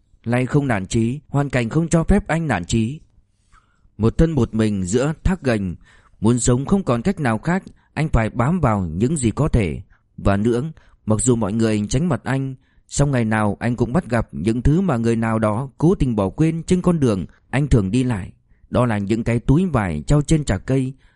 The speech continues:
dúi vào hốc đá. Trong túi, cái có nắm xôi, gói thịt, cái có cái áo, cái quần, bao diêm, con dao.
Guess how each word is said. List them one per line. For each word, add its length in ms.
dúi 220
vào 180
hốc 160
đá. 360
Trong 220
túi, 360
cái 160
có 140
nắm 220
xôi, 380
gói 180
thịt, 240
cái 160
có 140
cái 180
áo, 440
cái 140
quần, 360
bao 220
diêm, 300
con 200
dao. 420